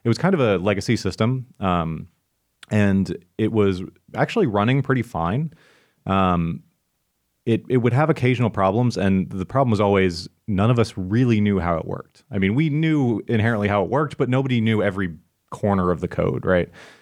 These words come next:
Um, and it was a pretty complex set of, like, you know, Rube Goldberg,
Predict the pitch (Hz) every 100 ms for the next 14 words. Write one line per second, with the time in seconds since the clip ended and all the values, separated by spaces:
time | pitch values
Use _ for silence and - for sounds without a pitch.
0 | _ - - 85 80 80 78 - 107 107
1 | 110 - 180 - - 117 104 - 95 -
2 | - - - _ _ - - 98 92 90
3 | 92 85 82 - _ _ _ - 82 -
4 | - - _ _ _ _ _ 50 - 101
5 | 101 87 98 95 104 98 82